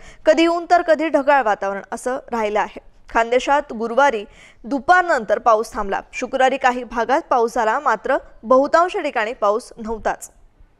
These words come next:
विदर्भाच्या काही जिल्ह्यांमध्ये शुक्रवारी पावसानं उघडीप दिली, मात्र पूर्व विदर्भातल्या भंडारा, गडचिरोली, चंद्रपूर या जिल्ह्यात पावसाची रिमझिम ही सुरूच होती. त्यामुळे गडचिरोली जिल्ह्यात अठरा मार्गांवरची वाहतूक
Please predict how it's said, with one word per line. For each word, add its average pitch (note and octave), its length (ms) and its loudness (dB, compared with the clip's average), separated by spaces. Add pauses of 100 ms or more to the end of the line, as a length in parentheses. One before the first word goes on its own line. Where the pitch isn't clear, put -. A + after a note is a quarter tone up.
(520)
विदर्भाच्या F4+ 500 4
काही F4 260 4
जिल्ह्यांमध्ये E4 520 0
शुक्रवारी C#4+ 400 2
पावसानं C4+ 400 0
उघडीप B3 320 -6
दिली, C4+ 300 -6 (100)
मात्र A#3 320 2
पूर्व C#4 420 0
विदर्भातल्या C4+ 680 2
भंडारा, A#3 600 2 (120)
गडचिरोली, A3 560 -2
चंद्रपूर A3 560 -4 (360)
या C#4 120 6
जिल्ह्यात C#4+ 380 4
पावसाची B3+ 760 0 (300)
रिमझिम C4 460 -4 (100)
ही C4+ 80 -4
सुरूच G#3 300 -6
होती. G3+ 180 0 (400)
त्यामुळे A#3+ 280 6
गडचिरोली C#4 600 4
जिल्ह्यात A#3 480 2 (200)
अठरा D#4 400 4
मार्गांवरची A3+ 680 0
वाहतूक G#3+ 440 -4